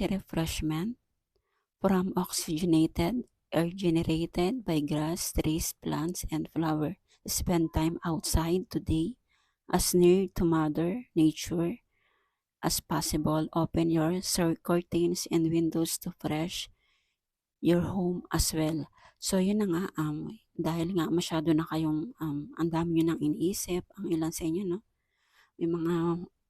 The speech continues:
may mga stress na dumarating, may mga conflict sa trabaho, or may mga ang hirap pakisamahan.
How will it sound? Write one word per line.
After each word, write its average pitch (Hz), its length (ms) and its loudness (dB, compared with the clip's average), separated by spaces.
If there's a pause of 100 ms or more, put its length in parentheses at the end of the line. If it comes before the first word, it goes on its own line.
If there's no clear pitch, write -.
may 170 160 0
mga 165 720 -2
stress 175 480 -4
na 175 80 0
dumarating, 165 800 0 (960)
may 180 80 4
mga 165 320 4
conflict 170 560 0
sa - 160 -6
trabaho, 170 880 -4 (160)
or 165 240 2
may 170 160 4
mga 165 480 2
ang 185 80 0
hirap 175 320 -2
pakisamahan. 165 960 -2